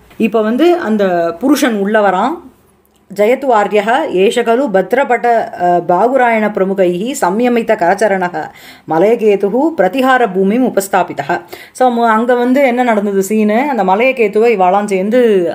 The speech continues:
அரெஸ்ட் பண்ணிட்டா. அவனை வந்து அழைச்சிண்டு இந்த பிரதிஹார பூமியில, அ, வைக்கப்பட்டான் மலயகேது. இதம் ஸ்ருத்வா ஆரிய பிரமாணம் அப்படின்னா, இதை கேட்டுட்டு நீங்க என்ன டிசைட் பண்றீங்களோ accordingly-ன்னு அர்த்தம். அடுத்தது வந்து அந்த ஆரிய பிரசாதன்னு சொல்றான் இல்லையா, அது வந்து அடுத்த அங்கம்.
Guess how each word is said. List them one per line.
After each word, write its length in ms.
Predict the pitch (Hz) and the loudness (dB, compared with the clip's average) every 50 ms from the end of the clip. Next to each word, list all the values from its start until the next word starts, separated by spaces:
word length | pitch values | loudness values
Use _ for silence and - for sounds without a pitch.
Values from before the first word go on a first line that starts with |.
| - 165 | -2 -2
அரெஸ்ட் 180 | 180 202 202 - | -2 -2 -2 -2
பண்ணிட்டா. 420 | 208 185 170 165 165 170 214 - - - _ - - - - - - - - - | -2 -2 -2 -2 -2 -2 -2 -4 -6 -12 _ -20 -20 -20 -20 -20 -20 -20 -20 -10
அவனை 420 | - 220 226 254 277 285 285 269 | -4 -2 0 0 0 0 0 0
வந்து 460 | 254 233 240 262 294 339 320 294 262 226 | 0 0 0 2 2 2 2 4 4 4
அழைச்சிண்டு 600 | 202 208 226 254 285 - 277 254 254 262 320 320 | 2 2 2 0 0 0 0 0 2 2 2 2
இந்த 120 | 285 240 | 2 0
பிரதிஹார 480 | 202 190 190 196 262 240 262 240 233 226 | 0 0 -2 0 0 0 0 0 0 -2
பூமியில, 460 | 196 190 202 196 202 202 202 202 208 | -2 -2 -4 -2 -2 -2 -2 0 0
அ, 520 | 240 285 285 247 - - - 185 175 175 165 | 0 2 0 -2 -4 -6 -4 -4 -2 0 0
வைக்கப்பட்டான் 680 | 180 190 190 - 233 - 208 190 - 202 196 220 240 214 | 0 0 0 0 -2 -2 -2 -4 -2 -2 -2 0 0 -2
மலயகேது. 720 | 170 160 170 175 180 175 180 170 170 175 220 269 285 247 - | -2 0 0 0 0 0 0 -2 0 0 0 0 0 -2 -2
இதம் 340 | 208 214 233 220 294 302 294 - - | -2 -2 0 0 0 0 -2 -2 -4
ஸ்ருத்வா 280 | 247 233 - - 240 | -6 -6 -4 -2 0
ஆரிய 480 | 269 285 254 196 185 202 202 202 220 214 | 0 2 2 2 0 0 0 -2 -2 -4
பிரமாணம் 600 | 220 - 185 165 160 160 151 151 180 208 214 - - | -4 -4 -6 -4 -4 -4 -4 -2 -2 -4 -4 -6 -8
அப்படின்னா, 640 | - 175 175 180 214 226 269 311 294 254 240 262 262 254 - - - - - - - - | -8 -6 -2 -2 0 0 2 2 2 2 0 -2 -4 -6 -10 -20 -20 -20 -20 -20 -16 -12
இதை 320 | 226 240 254 277 269 269 | -6 -4 -2 0 0 0
கேட்டுட்டு 460 | 269 269 294 302 330 320 320 330 349 | 0 0 0 0 0 0 0 0 0
நீங்க 260 | 330 285 254 247 247 | 2 2 2 2 2
என்ன 180 | 240 240 262 302 | 2 2 0 0
டிசைட் 320 | 254 220 202 233 226 226 | 0 0 0 0 0 0
பண்றீங்களோ 400 | 220 202 190 175 170 165 170 208 | -2 -2 -2 0 0 0 2 2
accordingly-ன்னு 600 | 240 214 175 - 160 156 151 151 147 143 151 175 | 0 0 -2 -4 -6 -6 -6 -8 -6 -6 -4 -4
அர்த்தம். 280 | 160 135 - - - - _ _ _ _ _ _ _ - | -4 -6 -8 -12 -16 -18 _ _ _ _ _ _ _ -4
அடுத்தது 340 | - 185 220 240 285 294 269 | -2 0 0 0 0 0 0
வந்து 160 | 247 254 285 | 0 0 0
அந்த 120 | 277 262 | 2 2
ஆரிய 320 | 220 196 202 226 247 269 262 | 2 2 2 2 2 0 0
பிரசாதன்னு 600 | 262 - 233 - 233 214 220 214 226 240 262 269 254 | 0 -2 -2 0 2 2 0 0 0 0 0 0 0
சொல்றான் 320 | 240 208 196 202 202 196 | 0 0 0 2 0 0
இல்லையா, 400 | 185 180 196 226 269 262 214 165 | 0 0 0 0 2 0 -2 -2
அது 340 | - - 190 220 233 226 269 | -4 -2 -2 0 0 0 -2
வந்து 180 | 247 240 254 285 | -2 0 0 0
அடுத்த 360 | 254 196 202 240 254 - 262 | 0 0 0 -2 0 0 -2
அங்கம். 400 | 220 185 180 170 170 170 - | -2 -2 -4 -4 -6 -6 -8